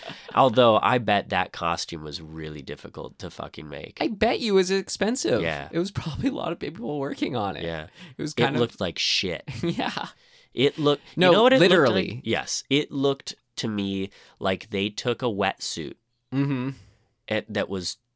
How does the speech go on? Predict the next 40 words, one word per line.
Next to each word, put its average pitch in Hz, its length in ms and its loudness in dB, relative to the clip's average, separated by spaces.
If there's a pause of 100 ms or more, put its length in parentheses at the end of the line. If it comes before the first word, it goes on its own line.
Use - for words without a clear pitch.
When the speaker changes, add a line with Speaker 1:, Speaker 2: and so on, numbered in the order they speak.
(220)
Speaker 2:
two 151 240 0
sizes 110 560 0
too - 280 -2
big 95 300 -2
for - 160 -4
the 110 100 -2
guy 82 420 -4 (220)
who 101 160 -4
they're 87 160 -2
putting 87 320 -6
it 98 160 4
Speaker 1:
<laughs> 80 120 -4
Speaker 2:
on, - 120 -10 (460)
and 98 140 -2
they 92 80 2
s-, - 400 -4
and 110 120 -2
they 107 140 4
j-, 98 180 -8 (140)
they 113 200 2
didn't 165 180 0
even 139 240 -2
spray - 440 0
paint 87 240 -6
it. 76 140 -10
They 107 80 -2
just 113 280 -4
took - 340 -2
b-, 101 200 -14 (320)
paint - 460 -4 (320)
and 104 160 -2
poured 120 340 4
it 95 140 2
on 73 240 -4
it, 73 160 -8 (640)
and 120 160 2
then 117 140 4
added 98 360 2
some 92 420 -4 (100)
foam, 95 800 -2